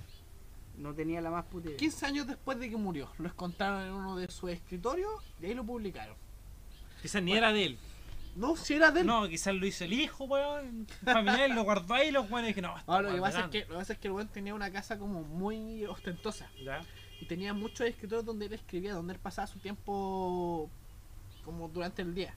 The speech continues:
Speaker 2: Y escribía mucho, pues, si el weón tiene cuatro libros, de los, y los cuatro libros son grandes, son más de quinientas páginas. Entonces, la, y la Divina Comedia es como su trabajo, su obra maestra. Y lo que pasa con la Divina Comedia es que este es muy especial porque
Speaker 1: No,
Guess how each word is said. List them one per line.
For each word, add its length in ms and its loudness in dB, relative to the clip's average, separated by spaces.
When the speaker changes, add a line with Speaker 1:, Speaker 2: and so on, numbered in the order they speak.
Speaker 2:
Y 40 -10
escribía 360 0
mucho, 280 -4
pues, 200 -8
si 100 -6
el 80 0
weón 160 -2
tiene 280 -6
cuatro 380 -2
libros, 480 -4
de 100 -4
los, 120 -6
y 140 -4
los 180 -8
cuatro 200 -6
libros 340 -6
son 340 -6
grandes, 320 -6
son 260 -10
más 180 -6
de 100 -8
quinientas 440 -6
páginas. 300 -10
Entonces, 300 -4
la, 140 -2
y 60 -6
la 120 -2
Divina 220 -2
Comedia 280 -2
es 60 -4
como 300 -4
su 240 -6
trabajo, 440 -4
su 420 -10
obra 280 -2
maestra. 420 -6
Y 260 -2
lo 100 -4
que 80 -6
pasa 240 -4
con 140 0
la 80 2
Divina 200 0
Comedia 500 -4
es 200 -10
que 260 -8
este 240 -10
es 40 -4
muy 220 -4
especial 420 -8
porque 240 -4
Speaker 1:
No, 40 4